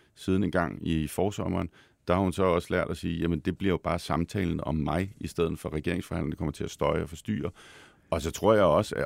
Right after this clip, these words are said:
oven på sådan en valgkamp, jeg så Villy Søvndal ude i Det Sorte Tårn i to tusind og elleve,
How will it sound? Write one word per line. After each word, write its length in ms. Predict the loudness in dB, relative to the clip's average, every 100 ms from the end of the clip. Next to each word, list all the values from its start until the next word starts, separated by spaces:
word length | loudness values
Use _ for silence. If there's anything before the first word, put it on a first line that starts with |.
| -4
oven 260 | 0 0 0
på 100 | 0
sådan 140 | 0
en 140 | 2
valgkamp, 420 | 2 0 -2 -4 -2
jeg 100 | 0
så 220 | 2 2
Villy 200 | 0 -2
Søvndal 420 | 0 0 2 2
ude 80 | 0
i 40 |
Det 80 | 0
Sorte 260 | -2 -2 -2
Tårn 240 | -4 -4
i 40 | -4
to 160 | -6
tusind 260 | -6 -4 -2
og 60 |
elleve, 220 | 0 -2